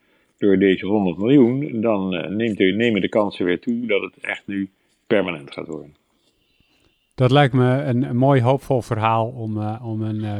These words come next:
Speaker 2: punt te zetten. Je hebt al een paar keer gehad over de praktische tips die je wil geven aan onze luisteraars.
Speaker 1: Ja.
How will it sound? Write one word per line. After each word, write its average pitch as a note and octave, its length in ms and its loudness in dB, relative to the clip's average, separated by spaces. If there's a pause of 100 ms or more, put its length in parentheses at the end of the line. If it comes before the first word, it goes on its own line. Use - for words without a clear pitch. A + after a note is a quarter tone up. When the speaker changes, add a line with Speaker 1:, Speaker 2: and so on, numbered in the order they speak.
Speaker 2:
punt D#3 180 4
te C3 80 -4
zetten. G#2+ 280 2
Je C#3+ 60 4
hebt C3+ 120 -2
al C#3 80 4
een B2 80 0
paar C#3 180 2
keer C3 120 0
gehad B2 220 -2
over A2 240 -2
de G#2+ 160 -4 (420)
praktische C3 500 2
tips D#3+ 240 2
die F3 120 2
je D#3 80 6
wil D3 120 4
geven D3 340 2
aan C#3+ 80 2
onze C#3+ 220 2
luisteraars. C#3 680 -2 (140)
Speaker 1:
Ja. G#2 360 4